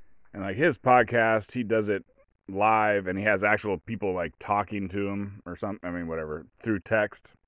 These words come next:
He has an audience that he can ask questions of. And so he asked the audience, um,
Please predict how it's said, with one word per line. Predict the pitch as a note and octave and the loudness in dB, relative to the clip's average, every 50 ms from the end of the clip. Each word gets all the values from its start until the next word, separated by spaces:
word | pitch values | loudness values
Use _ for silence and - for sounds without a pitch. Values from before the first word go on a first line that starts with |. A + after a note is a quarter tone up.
| - - _ _ _ _ _ | -20 -20 _ _ _ _ _
He | - F#3+ | 4 4
has | F3 D3+ | 4 4
an | A#2+ - - | 2 0 2
audience | A#2+ A2+ A2 G2+ F#2+ F2 E2 E2+ | 2 4 4 2 0 -2 -6 -6
that | F#2+ G2+ | -6 -6
he | G2+ | -6
can | F#2+ G#2 G2 | -4 -2 -2
ask | G2 F#2+ F2+ - | 0 -2 -2 -4
questions | - - A#2 F2 - - F2 F2 E2 D2 | -2 0 0 0 0 -2 -6 -8 -6 -6
of. | E2+ D#2 D2+ D#2+ F2+ - _ _ _ _ _ _ _ _ _ | -4 -4 -4 -6 -8 -12 _ _ _ _ _ _ _ _ _
And | - F#2+ F#2+ | -16 -12 -4
so | - A#2 G#2+ G#2 | -2 0 0 0
he | G2+ G#2 A2+ | 0 0 0
asked | A#2 A#2 B2 C3 B2+ - | 2 4 4 2 2 0
the | A#2+ A2+ G2+ | -2 0 2
audience, | G2+ A#2+ A#2 G#2 F#2+ F2 F2 F#2 G2 - - - - | 2 2 2 2 0 -4 -6 -8 -10 -12 -14 -10 -8
um, | F#2+ F#2+ F#2+ F#2 F2+ F2+ F2+ F2 F2 | -6 -6 -6 -6 -6 -8 -8 -10 -12